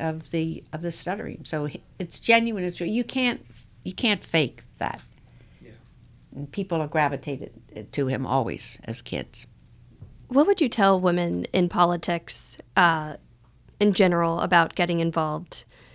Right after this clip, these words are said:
Speaker 3: today? Uh, and if there was anything you wish you had known about campaigns that you would wanna share?
Speaker 1: Well, I'm glad I didn't know in nineteen seventy-two about campaigns, 'cause I never would have done it.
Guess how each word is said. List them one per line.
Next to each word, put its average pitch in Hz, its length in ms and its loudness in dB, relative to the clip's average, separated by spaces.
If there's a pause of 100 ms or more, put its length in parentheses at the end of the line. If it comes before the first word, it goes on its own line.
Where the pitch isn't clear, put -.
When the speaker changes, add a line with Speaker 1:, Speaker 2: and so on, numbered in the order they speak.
(160)
Speaker 3:
today? 165 580 2 (140)
Uh, 165 300 0 (120)
and 202 140 8
if 190 340 2
there 208 140 8
was 190 100 4
anything 226 280 4
you 196 160 2
wish 175 260 2
you 170 100 2
had 170 220 -4
known 156 460 -2 (280)
about 170 320 4
campaigns 156 600 -4
that 160 80 -2
you 151 80 -2
would 156 140 -6
wanna 156 220 -4
share? 143 340 -4 (680)
Speaker 1:
Well, 185 180 12
I'm 190 160 4
glad 190 320 8
I 175 140 6
didn't 160 420 -2
know 131 220 0
in 151 160 -4
nineteen 147 340 -4
seventy-two 139 540 -2
about 135 260 -2
campaigns, 135 480 -2
'cause 135 180 -6
I 127 60 0
never 131 220 -2
would 127 160 -4
have 113 120 -8
done 113 220 -2
it. - 140 -8